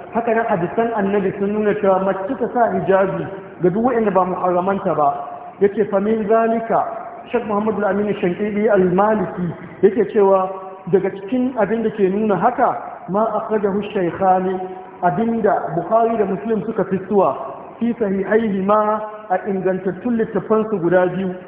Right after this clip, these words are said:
"wa ghairihima," da wani Bukhari da Muslim, "min hadisi Uqba ibn Amir," daga hadisin Uqba bin Amir Al-Juhani radiyallahu anhu, "Anna an-nabiyya sallallahu alaihi wa sallam qala," cewa Annabi sallallahu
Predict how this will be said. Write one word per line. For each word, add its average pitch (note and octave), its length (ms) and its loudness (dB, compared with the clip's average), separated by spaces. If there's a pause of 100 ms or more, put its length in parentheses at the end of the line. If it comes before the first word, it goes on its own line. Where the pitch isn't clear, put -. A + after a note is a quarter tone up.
(220)
"wa F#3 140 4
ghairihima," A3 960 2 (320)
da F#3+ 80 2
wani A#3 300 2
Bukhari G#3+ 480 0
da G3 100 0
Muslim, F#3+ 420 -2 (340)
"min G#3 160 2
hadisi A#3 920 0
Uqba A#3+ 420 2
ibn G#3+ 300 0
Amir," F#3+ 400 2 (340)
daga F3+ 240 0
hadisin G#3+ 480 -2
Uqba A3+ 640 2
bin G#3+ 200 0
Amir A3 460 2 (300)
Al-Juhani G#3 580 2
radiyallahu G3 640 2
anhu, F3+ 320 -4 (380)
"Anna A3+ 240 -2
an-nabiyya G#3 540 -2
sallallahu A3 600 0
alaihi G#3 240 2
wa G#3 140 4 (180)
sallam G#3+ 320 0 (100)
qala," F#3+ 300 2 (360)
cewa A3 280 2
Annabi A3 360 -4
sallallahu A3 480 0